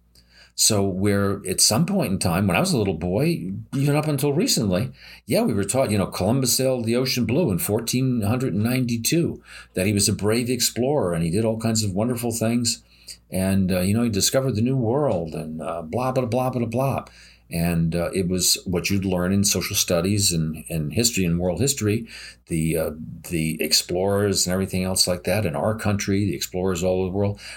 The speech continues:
Well, yeah, all of them exploited other <laughs> people, not just Columbus.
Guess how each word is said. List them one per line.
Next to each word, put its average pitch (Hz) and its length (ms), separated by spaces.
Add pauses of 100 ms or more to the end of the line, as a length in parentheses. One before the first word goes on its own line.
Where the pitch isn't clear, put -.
(120)
Well, 175 160
yeah, 240 320
all 320 340
of 208 120
them 123 160
exploited 101 640
other 98 240
<laughs> - 260
people, - 800 (320)
not 139 200
just - 360
Columbus. 104 760